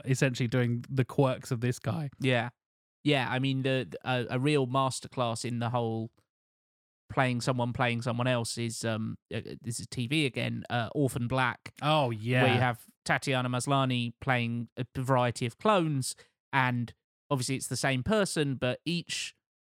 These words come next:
Speaker 2: performance is very different per the characters, and then you get into situations where it's one clone pretending to be a different clone.
Speaker 1: Yes.
Speaker 2: And so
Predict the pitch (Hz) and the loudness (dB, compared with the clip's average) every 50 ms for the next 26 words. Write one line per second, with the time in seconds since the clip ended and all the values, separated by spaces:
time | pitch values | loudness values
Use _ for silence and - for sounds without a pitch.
0 | _ _ - 139 - - 190 185 185 175 156 - - 147 131 131 147 143 139 135 | _ _ -4 -2 2 4 4 4 4 2 0 0 -2 -2 0 0 0 2 2 0
1 | 123 - 151 151 - - 143 120 117 120 - - 135 123 113 117 - 165 175 175 | 0 0 0 -2 0 0 -2 -2 -2 -2 -2 -2 -2 -2 -2 0 0 2 2 2
2 | 151 - - - 127 117 113 - - 120 123 123 123 123 123 120 120 123 - _ | 2 0 -2 -2 -2 -2 -2 -2 -2 -2 0 0 0 0 0 0 -2 -4 -6 _
3 | _ _ _ - 131 135 - 151 - - 127 131 - - 123 - - 143 139 - | _ _ _ -4 -4 -2 0 -2 -2 0 -2 -2 -2 -2 -2 -2 -2 -4 -2 0
4 | 139 143 151 147 135 - 127 123 117 - 127 127 123 120 117 117 113 - - - | 2 2 2 2 0 0 -2 -2 -2 0 0 2 2 2 2 0 -4 -6 -8 -2
5 | 127 139 139 139 135 127 123 - - 131 127 127 120 120 - - - - 139 127 | 2 2 2 4 2 -2 -2 0 2 2 2 2 0 -2 -4 -6 -2 0 0 0
6 | 117 123 120 120 - 135 123 - 123 120 117 113 - 165 170 - - 139 - - | 0 0 -2 -2 0 -2 0 0 2 2 2 2 2 0 0 0 -2 -4 -4 -2
7 | - 123 117 117 117 117 113 110 - - - - - - - 127 123 117 - - | -2 0 0 2 2 2 2 2 0 -4 -10 -12 -12 -4 -2 -2 -2 0 0 0
8 | 123 120 117 117 117 117 | 0 2 2 0 -2 -4